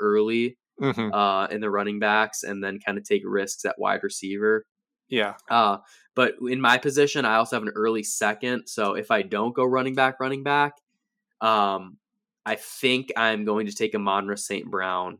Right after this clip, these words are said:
Speaker 1: as my wide receiver
Speaker 2: Okay.
Speaker 1: one. Uh, he should be there. Um, so you can go ahead and, uh, not draft him,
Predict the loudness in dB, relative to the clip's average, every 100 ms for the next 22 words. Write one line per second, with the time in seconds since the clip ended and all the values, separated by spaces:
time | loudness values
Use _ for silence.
0 | -6 -6 -2 -2 -2 -4 -6 -8 -6 -2
1 | -2 0 -2 -2 -6 -10 -8 -12 -6 -6
2 | -4 -4 -2 2 2 0 -4 _ _ _
3 | -4 -2 0 -2 -6 -10 _ -4 -2 -2
4 | -4 -4 -4 -4 -4 -2 -2 -2 -6 -10
5 | -14 -10 -6 -4 -6 -10 _ _ _ _
6 | _ _ _ -6 -2 -2 -2 -2 2 0
7 | -2 -12 -8 -8 -10